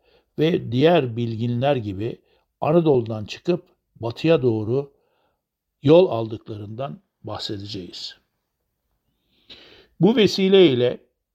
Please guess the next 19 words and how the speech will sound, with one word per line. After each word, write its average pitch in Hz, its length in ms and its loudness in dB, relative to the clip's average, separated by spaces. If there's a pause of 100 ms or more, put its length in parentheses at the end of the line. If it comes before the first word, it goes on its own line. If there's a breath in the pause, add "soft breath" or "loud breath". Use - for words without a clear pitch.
(200)
B 127 320 -4
B 170 100 0
C'de 180 340 -2
yaptığı 165 580 2
radyo 147 480 2
programları 135 720 -2
ile 127 440 -2
bana 135 260 -4
ilham 127 440 -2
veren 107 320 -2 (760 soft breath)
ve 175 380 2
bu 185 200 4
programların 151 840 2
yapımında 135 960 -4
yardımcı 127 600 0
olan 131 300 2
kızım 139 460 -2 (560 soft breath)
Gülnar 165 480 4
Mimaroğlu'na, 143 920 0